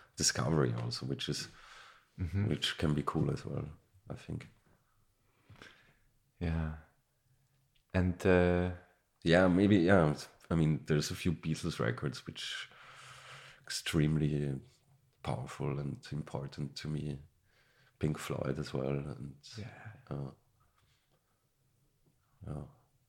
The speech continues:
Speaker 2: Nice. Yeah, and then,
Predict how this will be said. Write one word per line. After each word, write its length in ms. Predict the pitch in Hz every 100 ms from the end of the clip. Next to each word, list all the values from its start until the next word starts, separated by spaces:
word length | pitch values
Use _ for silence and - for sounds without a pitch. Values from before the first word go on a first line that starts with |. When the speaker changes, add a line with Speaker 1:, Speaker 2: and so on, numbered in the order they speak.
| _ 90
Speaker 2:
Nice. 280 | 87 82 - _ _ _ _ _ _ _ _ _ _ _ _ _ _ _ _ _ _ _ _ _ _ _ -
Yeah, 380 | 95 104 85
and 100 | 82
then, 260 | 80 82